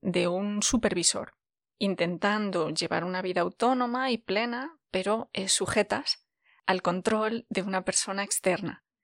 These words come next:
Y, bueno, estas cuatro personajes son, como digo, familia, eh, son Nati, Àngels, Patri y Marga, y las cuatro tienen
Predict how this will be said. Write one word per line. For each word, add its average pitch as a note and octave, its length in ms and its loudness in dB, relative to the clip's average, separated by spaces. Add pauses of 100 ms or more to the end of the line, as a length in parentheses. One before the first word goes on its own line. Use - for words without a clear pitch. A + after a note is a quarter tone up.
(240)
Y, F#3 300 0
bueno, F3 240 -2
estas G3 340 0
cuatro G#3+ 360 2
personajes A3+ 1160 0
son, - 420 2
como G3 220 2
digo, G3 180 2
familia, G#3 720 0 (240)
eh, F3 220 0
son F3+ 400 2 (120)
Nati, G#3 680 0 (180)
Àngels, A3 720 0 (200)
Patri A3+ 580 -2 (340)
y F3+ 360 -2
Marga, F3+ 500 -2 (720)
y G#3+ 120 2
las F#3 200 4
cuatro A#3+ 380 4
tienen A#3 640 0